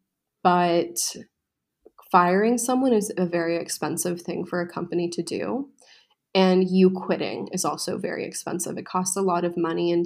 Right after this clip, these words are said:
time to hire and train a new person. So you have the leverage to say, "This isn't working for me and I need some extra help," or, you know,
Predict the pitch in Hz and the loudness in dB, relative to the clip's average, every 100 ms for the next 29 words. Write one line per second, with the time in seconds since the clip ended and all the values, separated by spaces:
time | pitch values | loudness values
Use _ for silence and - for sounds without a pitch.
0 | - 160 185 202 220 220 190 180 175 170 | -2 -8 -6 -6 -6 -6 -4 -2 -2 -2
1 | 165 175 190 185 175 190 170 - 151 - | -2 -4 -2 -2 0 -2 -2 -6 -8 -6
2 | 151 196 - - - - 196 185 190 214 | -4 -6 -8 -20 -16 2 6 6 6 2
3 | 196 170 185 190 170 170 170 175 180 - | 2 2 2 2 0 0 0 -2 -2 -4
4 | 190 - 175 175 175 175 175 170 175 175 | -4 -2 0 2 0 0 -2 -2 -2 -2
5 | 156 - 175 190 190 220 240 247 - 180 | -4 -6 -4 -4 0 0 2 0 0 0
6 | 175 165 180 175 175 170 - 170 180 - | 0 -2 -4 -2 0 0 -2 -6 -6 -10
7 | - 175 170 170 170 160 160 175 170 156 | -10 -2 -2 -2 -4 -6 -4 -4 -4 -4